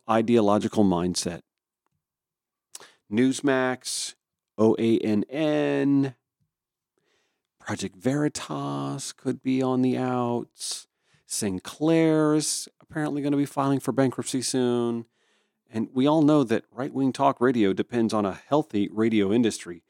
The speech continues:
And the radio industry hasn't been healthy for more than a decade. I mean, I kinda wanna be hopeful here and think that, you know, eventually this right-wing fever is gonna break, this fever that has broken out since Rush Limbaugh oozed onto the airwaves in the late nineteen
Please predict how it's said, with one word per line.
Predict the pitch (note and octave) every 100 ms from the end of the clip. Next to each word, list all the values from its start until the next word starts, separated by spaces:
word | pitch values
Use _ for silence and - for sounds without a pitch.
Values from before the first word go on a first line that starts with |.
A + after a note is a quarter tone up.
| _ _ _
And | D3 A#2
the |
radio | F#2 A#2+ F3+ E3 B2
industry | D3 F#3 F3 E3+ E3+ _ _ -
hasn't | C3 D#3 C3
been | B2
healthy | A2+ C#3 D3
for | - G#2+
more | G#2+ B2+
than | A#2
a | F#2
decade. | F#2+ G#2 F2 - _ _ _ _ _ _ _ _ _ _ _ -
I |
mean, | C3 C#3
I |
kinda | C3 D3+ F#3
wanna | F3+ F3
be | C#3+ C3 B2 -
hopeful | - D3 - E3+ D3+
here | D#3+ D#3
and | A2 G#2
think | C3+ C#3+
that, | B2+ -
you | A2+
know, | A2
eventually | G#2 A#2+ D3+ F3 F3+ D#3+
this | A#2 -
right-wing | G2 B2 C#3+ C#3+ C3
fever | - B2+ B2 D3+
is | B2
gonna | C3 A2+
break, | G#2+ A#2+
this | B2+ -
fever | - C3+ C3
that | A#2+ A2
has | G#2+ G2 - _
broken | G#2+ A2+ A#2 A#2+
out | C3 C3+
since | - B2 A2+ - - _ _ _ _ _ _ -
Rush | A2+ B2 -
Limbaugh | A#2 C3 C3+ C#3 C#3 -
oozed | C#3+ C#3 C#3+ C#3
onto | C#3 C3+
the | C3 -
airwaves | B2 C3 C3 C3+ B2+
in | B2
the |
late | A2+ B2+ B2
nineteen | B2+ C3+ C3+